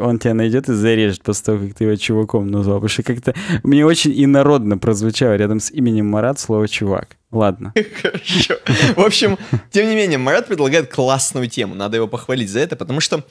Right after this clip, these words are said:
Speaker 2: тема, э, хоть и с V C точка ру, но интересная и смешная. Короче говоря, представляешь, скоро, скоро, так как было в-, на великолепной конференции F eight, та самая конференция, где только фейсбучное всё,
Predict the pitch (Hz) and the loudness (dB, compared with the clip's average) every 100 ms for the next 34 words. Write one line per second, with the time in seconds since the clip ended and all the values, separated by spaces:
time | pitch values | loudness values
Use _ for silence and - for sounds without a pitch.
0 | - _ _ - 226 226 120 - _ - | -20 _ _ -4 -2 -2 -4 -10 _ -8
1 | 113 - 170 180 160 - 151 143 151 - | -8 -4 -4 -4 -4 -6 -6 -4 -4 -4
2 | 160 - - 143 226 170 170 - - 165 | -2 -2 0 0 0 0 0 -2 -4 -2
3 | 175 160 107 - - - 131 - 110 - | 0 0 0 -4 -8 -6 -4 -6 -8 -14
4 | - _ _ _ _ _ 135 175 220 156 | -16 _ _ _ _ _ 0 2 0 0
5 | 139 175 220 - 135 196 262 - - - | 0 0 -2 -4 -4 -2 -2 -4 -6 -8
6 | - 143 190 151 - _ - - 120 101 | -6 -2 -2 -2 -6 _ -16 -8 -4 -4
7 | - _ 123 120 131 123 131 120 110 123 | -6 _ -4 -4 -6 -4 -2 -2 -4 -12
8 | 123 123 120 107 82 85 117 127 131 131 | -6 -4 -2 -2 -6 -8 -4 -2 -2 0
9 | 139 139 131 101 107 107 120 117 - 110 | 0 2 0 -4 -6 -4 -2 -2 -2 -4
10 | - 117 - - 117 131 - - _ _ | 0 -2 -2 -2 -2 -2 -4 -16 _ _
11 | 117 113 123 107 101 95 - 117 107 120 | -4 -2 -2 -2 -4 -8 -10 -12 -6 -6
12 | 113 117 107 113 - 139 127 - 131 117 | -4 -6 -6 -4 0 0 -2 -4 -4 -6
13 | 123 143 139 117 101 - - 135 143 | -4 -4 -2 -4 -6 -6 -2 0 0